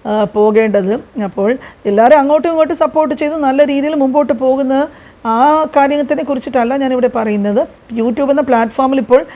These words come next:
ഒരുപാട്, ഒരുപാട്, ആ, ലക്ഷക്കണക്കിന് അക്കൗണ്ട്സാണ് അതിൽ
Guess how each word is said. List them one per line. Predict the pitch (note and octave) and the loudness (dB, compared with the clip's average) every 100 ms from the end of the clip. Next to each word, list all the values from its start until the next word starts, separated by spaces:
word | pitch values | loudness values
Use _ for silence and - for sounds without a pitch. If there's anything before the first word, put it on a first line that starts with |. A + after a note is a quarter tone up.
| - - G#3+ | -20 -4 0
ഒരുപാട്, | G#3+ A3+ D4 E4+ | 2 4 4 2
ഒരുപാട്, | E4 D#4+ E4 D#4+ | 2 4 4 6
ആ, | C4 - G3+ G3 | 4 2 -2 -2
ലക്ഷക്കണക്കിന് | G3 G3+ - D#4+ D#4+ C#4 C4 D4 D#4 | -4 -6 -4 -4 -2 -4 -4 -4 -4
അക്കൗണ്ട്സാണ് | D#4 B3 - C#4 C4+ B3+ B3 B3+ | -2 -4 -2 0 0 0 0 0
അതിൽ | A#3 A#3 A#3+ | 0 0 0